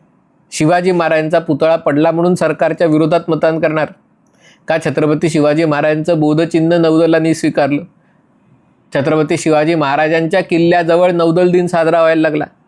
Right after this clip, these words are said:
छत्रपती महार-, शिवाजी महाराजांच्या व्हिजननी नवीन शहरं उभारली जात आहेत, याच्यासाठी मतदान करणार, हा विषय लक्षात घ्यायचा आहे. ही आपल्याकडची माध्यमं सांगणार नाही. By the way, आपले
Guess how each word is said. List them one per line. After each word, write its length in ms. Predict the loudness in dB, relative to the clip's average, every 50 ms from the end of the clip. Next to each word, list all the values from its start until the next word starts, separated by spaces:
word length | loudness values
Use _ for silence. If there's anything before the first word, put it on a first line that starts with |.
| _ _ _ _ _ _ -6 -4
छत्रपती 440 | -2 0 0 0 0 0 0 0 0
महार-, 300 | 0 0 0 -2 -2 -2
शिवाजी 360 | -2 0 0 2 2 0 0
महाराजांच्या 800 | 0 0 0 0 0 0 0 0 -2 -2 -2 -4 -4 -2 0 0
व्हिजननी 440 | 0 0 0 0 0 0 2 2 2
नवीन 320 | 2 2 2 2 2 2
शहरं 240 | 2 0 2 2 2
उभारली 420 | 2 2 2 0 0 2 0 2 2
जात 140 | 0 0 0 -2
आहेत, 100 | -4 -4 -6 _ _ _ _ _ _ _ _ _ _ _ _ _ _ _ _ _ -4
याच्यासाठी 520 | -4 -2 -2 0 -2 -2 -2 -2 -2 0 0
मतदान 380 | 0 0 2 2 0 0 0
करणार, 280 | -2 -2 -2 -2 -4 -4 -6 -12 -20 _ _ _ _ _ _ _ _ _ _ _ _ _ _ _ _ -8
हा 160 | -4 -4 -2
विषय 320 | 0 0 0 0 0 0 2
लक्षात 280 | 0 0 0 -2 -2
घ्यायचा 280 | -2 0 -2 -2 0 0
आहे. 100 | 0 0
ही 260 | 0 0 0 0 -2 -4 -10 _ _ -8
आपल्याकडची 580 | -8 -4 -2 -2 -2 0 -2 -2 -2 -2 -2
माध्यमं 440 | -2 -2 -2 -2 -2 -2 0 0 -2
सांगणार 340 | -2 -2 -4 -2 -2 -2 -2
नाही. 260 | -2 -2 -2 -2 -4 -6 _ _ _ _ _ -4
By 120 | -2 -2 0
the 160 | 0 2 2
way, 220 | 2 2 0 -2 -4 -8 _ _ _ _ _ _ _ _ _
आपले 480 | -6 -6 -2 0 0 0 2 0 -2 -2